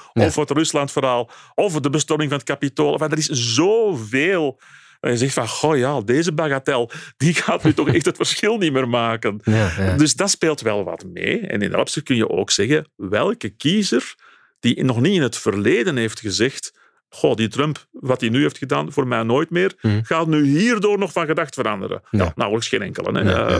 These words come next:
Speaker 1: ja, ja.
Speaker 2: wat dat betreft gaat dus, eh, formeel bes-, eh, in beschuldiging gesteld worden over deze affaire misschien niet zo'n enorm effect hebben. Tenminste niet op het terrein van verontwaardiging.
Speaker 1: Mhm.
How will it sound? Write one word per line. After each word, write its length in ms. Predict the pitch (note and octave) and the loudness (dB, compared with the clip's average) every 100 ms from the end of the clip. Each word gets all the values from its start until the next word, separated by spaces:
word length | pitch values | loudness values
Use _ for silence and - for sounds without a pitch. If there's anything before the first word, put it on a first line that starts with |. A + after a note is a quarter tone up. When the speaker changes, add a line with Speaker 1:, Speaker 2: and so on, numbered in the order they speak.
| - | 0
Speaker 1:
ja, 60 | |
ja. 340 | D#2+ F2 E2+ - | -6 -6 -8 -4
Speaker 2:
wat 160 | - - | -4 0
dat 120 | F#3 | 0
betreft 280 | E3+ E3 - | 2 0 0
gaat 180 | C#3+ C3+ | -4 -2
dus, 180 | G#2+ | 0
eh, 140 | B2+ A#2 | 0 0
formeel 420 | B2 B2 D3 D#3 | 0 2 2 2
bes-, 180 | A2+ D#3 | -2 0
eh, 120 | C3 | 0
in 100 | C#3 | 2
beschuldiging 480 | A2+ - D#3 D#3 C#3 | 0 0 0 2 0
gesteld 360 | C3 - C3+ | 0 0 0
worden 300 | A#2+ B2+ A#2+ | 0 0 0
over 300 | A2+ A2 G2+ | 0 0 -2
deze 360 | F2+ C#3+ D#3 C3 | 0 0 0 0
affaire 500 | A2+ - C3+ D3+ D#3+ - - _ | -2 0 0 0 -2 -8 -20 _
misschien 380 | - - - C#3 | -10 -6 -2 2
niet 120 | C#3+ | 2
zo'n 180 | - C3 | 2 2
enorm 520 | C3 D3+ A3 G3+ E3+ | 2 2 2 0 -2
effect 440 | - C#3 - E3 - | -2 -2 -2 -4 0
hebben. 420 | A#2+ F#2 F#2+ A2 _ _ _ - | 2 2 -2 -8 _ _ _ 0
Tenminste 360 | C3 C3+ C3+ | 2 2 2
niet 320 | B2+ G3 G#3+ - | 4 2 0 -8
op 140 | - C#3+ | -4 -4
het 80 | - | 0
terrein 320 | C#3 C#3 C3+ | 0 0 -2
van 280 | C3 B2 - | -2 -4 -8
verontwaardiging. 1080 | A#2+ A2 C3+ A2 B2+ G3 F3 A2+ G#2 F#2+ A2 | -6 0 0 2 0 0 -2 -2 -2 -6 -2
Speaker 1:
Mhm. 240 | A2+ G#2 | 2 2